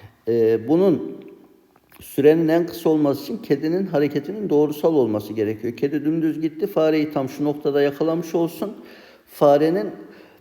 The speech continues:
hızı on iki olduğu için ben buraya on iki T dersem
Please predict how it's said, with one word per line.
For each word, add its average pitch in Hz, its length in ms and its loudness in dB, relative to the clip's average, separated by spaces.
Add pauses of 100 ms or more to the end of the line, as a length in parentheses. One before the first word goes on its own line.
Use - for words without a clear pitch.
(220)
hızı 160 260 2
on 151 180 2
iki 165 200 2
olduğu 170 180 4
için 151 280 0
ben 156 180 2
buraya 156 240 4
on 143 180 2
iki - 260 -4
T 165 300 4
dersem 165 520 0